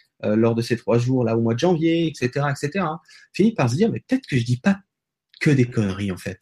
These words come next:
Peut-être que, <laughs> peut-être que, peut-être qu'effectivement, il y a vraiment quelque chose qui se passe. Donc, ce que je voulais vous dire, c'est que la seule différence, on pourrait dire, entre moi et, et, et vous qui, qui pensez, par exemple, ne pas être guidé, c'est que j'ai simplement eu, comme je dis souvent,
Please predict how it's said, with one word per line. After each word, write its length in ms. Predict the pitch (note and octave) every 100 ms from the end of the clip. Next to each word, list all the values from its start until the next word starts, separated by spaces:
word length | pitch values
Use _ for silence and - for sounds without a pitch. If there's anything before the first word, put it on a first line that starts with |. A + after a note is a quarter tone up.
| _ -
Peut-être 200 | F#3+ F#3+
que, 200 | - F#3+
<laughs> 720 | E3 C#3 A2 - - - _
peut-être 200 | G#3 -
que, 440 | - C3+ A#2 A2 - _
peut-être 220 | G3+ A3+
qu'effectivement, 680 | - D3 D3 - C3 C3+ G3
il 60 | E3
y 40 |
a 60 | D3
vraiment 340 | F3 A#3 E4
quelque 160 | - C#3
chose 200 | C3+ -
qui 120 | B2+
se 80 | -
passe. 220 | B2 A#2 - - -
Donc, 140 | E3
ce 80 | E3+
que 80 | E3
je 60 | C#3+
voulais 160 | A3+
vous 100 | A3
dire, 180 | C3+ A3+
c'est 140 | F#3
que 80 | -
la 60 | A#2+
seule 180 | - C#3
différence, 380 | A#2+ A#2 C#3 G#2+
on 60 |
pourrait 180 | G#2 G#2
dire, 140 | B2
entre 200 | F2+ -
moi 300 | G#2+ A#2 B2 B2 - _
et, 80 | G#2
et, 300 | - G#2 A#2
et 40 |
vous 280 | A2 F3+ C#4
qui, 300 | - A#2 A2+
qui 140 | - A#2+
pensez, 320 | C3 B2 C#3+
par 140 | G#2+
exemple, 220 | A2 A#2+ -
ne 60 |
pas 280 | G#2+ A2 G#2+ -
être 200 | G#2 - - _ _ -
guidé, 480 | A#2+ A2+ A3+ F#3+ - - -
c'est 180 | - D3
que 100 | D#3
j'ai 160 | D3+
simplement 560 | E3+ C#4 C4+ A#3+ G#3+ G#3
eu, 300 | G3 A3 - _ _ _ _
comme 200 | - D#3
je 120 | D3
dis 380 | C3+ E3 G3 - -
souvent, 520 | - D3 D#3 F#3